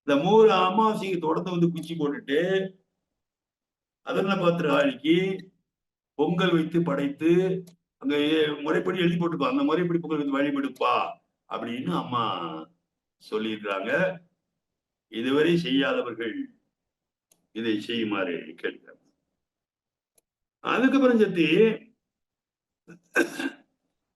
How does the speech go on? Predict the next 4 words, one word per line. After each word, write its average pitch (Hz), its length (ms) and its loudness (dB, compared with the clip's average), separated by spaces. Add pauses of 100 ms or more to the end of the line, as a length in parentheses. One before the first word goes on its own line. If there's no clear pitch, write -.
(920)
ஊரு 226 360 6
நாடு 202 380 6
இந்த 214 160 4
தமிழ்நாடுனா 190 800 0